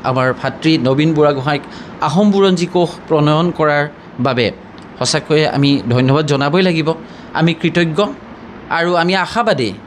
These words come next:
ইয়াৰ পাছত আমি ঠাইসমূহৰ নামৰ যিখন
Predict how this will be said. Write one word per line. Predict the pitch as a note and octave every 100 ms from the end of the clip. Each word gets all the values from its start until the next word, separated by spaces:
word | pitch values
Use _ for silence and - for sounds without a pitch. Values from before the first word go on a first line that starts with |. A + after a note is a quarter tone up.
| -
ইয়াৰ | D3 D3+
পাছত | D3 - D#3 C#3+ -
আমি | C#3+ C#3 C3+ - - -
ঠাইসমূহৰ | F#3+ G3 F#3 G#3 G3+ F#3+ G3+
নামৰ | D#3 C#3+ A2+ F2+ - - -
যিখন | C#3+ E3+ - F#3